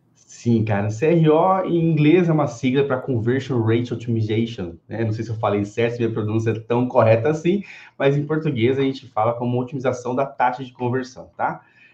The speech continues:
É, é uma análise, é um estudo que a gente tem, que a gente estuda muito pra isso, pra melhoria, principalmente melhoria de experiência do usuário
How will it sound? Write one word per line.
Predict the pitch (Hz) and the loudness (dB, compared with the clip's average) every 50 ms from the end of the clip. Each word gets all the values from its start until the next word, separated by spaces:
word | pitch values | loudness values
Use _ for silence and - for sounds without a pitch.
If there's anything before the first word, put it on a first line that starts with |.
| _ _ | _ _
É, | 101 101 104 107 104 104 104 | -4 -4 -2 0 2 2 2
é | 110 | 2
uma | 127 160 170 | 2 2 2
análise, | 170 156 131 135 156 160 151 131 120 123 | 2 2 2 2 2 2 2 0 0 0
é | 120 | 0
um | 123 123 120 | 0 0 -2
estudo | 117 - - _ 117 123 143 139 131 110 110 - - _ _ _ _ _ _ _ | -4 -6 -8 _ -4 -4 -4 -4 -6 -8 -10 -14 -20 _ _ _ _ _ _ _
que | _ 110 | _ -6
a | 104 101 | -4 -2
gente | 107 113 113 - 120 117 113 110 104 110 - | -2 -4 -4 -2 -2 0 0 0 -2 -4 -4
tem, | 110 110 123 123 | -4 -2 -2 0
que | 120 | 0
a | 117 | -2
gente | 110 113 - | -2 -2 -6
estuda | 107 - - - 113 113 107 | -10 -14 -10 -8 -6 -4 -2
muito | 98 95 101 110 110 110 | -2 -2 -2 -2 -4 -6
pra | - 101 92 | -6 -6 -6
isso, | 98 117 113 - | -4 -6 -6 -8
pra | - 147 147 151 | -4 -2 0 2
melhoria, | 156 160 170 202 214 180 185 185 | 2 2 2 2 2 0 0 -2
principalmente | 175 165 - 175 175 - - | -4 -4 -2 -2 -2 -2 0
melhoria | 214 208 185 160 160 160 156 | 0 2 2 2 4 2 2
de | 147 | 0
experiência | - - - 139 120 117 120 120 120 | -2 -2 -2 0 0 0 0 -2 -4
do | 117 107 | -4 -4
usuário | 113 113 139 139 139 135 135 135 131 123 127 113 107 113 | -4 -4 -2 0 0 2 2 2 2 0 -2 -4 -4 -8